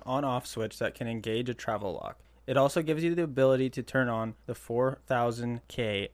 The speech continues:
L E D spotlight on and off when needed for a more precise shave.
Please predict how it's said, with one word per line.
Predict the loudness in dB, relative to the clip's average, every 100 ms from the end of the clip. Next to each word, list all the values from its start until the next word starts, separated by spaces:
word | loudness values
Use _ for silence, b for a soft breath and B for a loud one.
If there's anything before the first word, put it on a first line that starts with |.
| -2
L | -2 -2
E | -4
D | -6 -6
spotlight | -4 -4 -2 -2 -4
on | -4 -4
and | -2
off | -2 -4 -6
when | -6 -4
needed | -2 -4 -6 -6
for | -6
a | -6
more | -4 -6 -8
precise | -14 -12 -6 -6 -6 -12 -20
shave. | -20 -12 -12